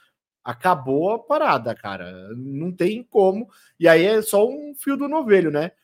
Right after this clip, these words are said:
Só vai puxando até chegar, a Polícia Federal só vai puxando pra chegar. Porque eu tava vendo um vídeo dele que ele fala que, assim, que determinados produtos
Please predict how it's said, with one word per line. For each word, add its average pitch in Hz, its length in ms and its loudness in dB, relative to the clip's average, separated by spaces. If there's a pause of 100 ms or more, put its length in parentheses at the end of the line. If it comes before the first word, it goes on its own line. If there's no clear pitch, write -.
(120)
Só 156 200 2
vai 175 160 4
puxando 196 500 0
até 226 180 -4
chegar, 226 280 -4
a 190 40 -2
Polícia 185 280 -10
Federal 175 320 -2
só 185 80 -8
vai 190 120 0
puxando 196 460 -6
pra 233 140 -6
chegar. 196 420 0 (320)
Porque 170 220 0
eu 185 40 2
tava 202 240 2
vendo 196 220 0
um 143 560 -12
vídeo 147 300 -6
dele 175 340 0 (320)
que 151 80 -4
ele 160 100 0
fala 175 320 2
que, 180 300 -6
assim, 143 480 -10 (500)
que 131 600 -8
determinados 160 600 -2
produtos 156 760 -8